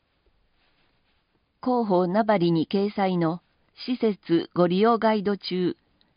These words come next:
リバーナホールの問い合わせ先、福祉まちづくりセンターの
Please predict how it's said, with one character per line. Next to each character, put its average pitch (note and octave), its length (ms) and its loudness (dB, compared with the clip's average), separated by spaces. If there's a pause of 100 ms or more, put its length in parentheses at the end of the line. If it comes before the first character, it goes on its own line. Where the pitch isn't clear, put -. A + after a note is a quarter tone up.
(120)
リ F#3+ 120 -2
バ B3+ 180 2
ー - 20 2
ナ B3 140 2
ホ B3 200 0
ー - 20 0
ル F3 120 2
の D#3 200 2
問 G3 260 -2
い G3+ 60 0
合 G3 60 2
わ G3 100 0
せ F#3+ 120 -6
先、 F3 480 -6 (760)
福 - 240 -10
祉 G#3 320 -6
ま F3+ 140 -2
ち A#3 140 -8
づ A#3 120 -10
く B3+ 120 -6
り A#3 120 -4
セ C4 160 -2
ン A3+ 80 -2
タ E3 180 0
ー - 40 0
の D3+ 240 0